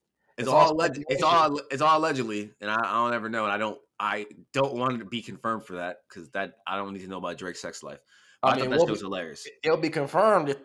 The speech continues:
Speaker 2: like, you know, 'cause she said she, she said she was gonna sue, apparently. Like, so if, we'll, we'll find out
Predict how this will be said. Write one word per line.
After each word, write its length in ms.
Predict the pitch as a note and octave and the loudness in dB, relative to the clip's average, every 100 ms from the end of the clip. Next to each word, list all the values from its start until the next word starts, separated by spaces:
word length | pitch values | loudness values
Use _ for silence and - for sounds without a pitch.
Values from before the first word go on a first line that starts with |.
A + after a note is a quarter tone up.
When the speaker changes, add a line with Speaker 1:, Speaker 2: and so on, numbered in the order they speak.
| - | -2
Speaker 2:
like, 240 | B2 A#2+ A#2 | 0 -2 -6
you 100 | C3 | -2
know, 260 | C3+ B2 | 0 0
'cause 180 | A2 C3 | -2 -4
she 100 | - | 0
said 140 | E3+ D#3+ | 0 -2
she, 80 | |
she 280 | C#3 - D#3 | -4 -4 -4
said 260 | D3 E3 C#3+ | 0 0 0
she 140 | D3+ | -2
was 80 | C3+ | -4
gonna 180 | B2 F#2+ | -4 -4
sue, 280 | - F#3+ C#3+ | 0 2 2
apparently. 460 | B2+ A#2 G2+ G2+ | 2 0 0 -4
Like, 220 | F#2+ F#2+ - | -4 -4 -4
so 180 | A#2 | -4
if, 120 | G#2 - | -4 -6
we'll, 240 | A#2+ F3 - | -2 0 0
we'll 180 | E3+ - | 0 4
find 300 | F3+ D#3 D#3 | 4 4 4
out 440 | F#3 D3 - | 6 6 2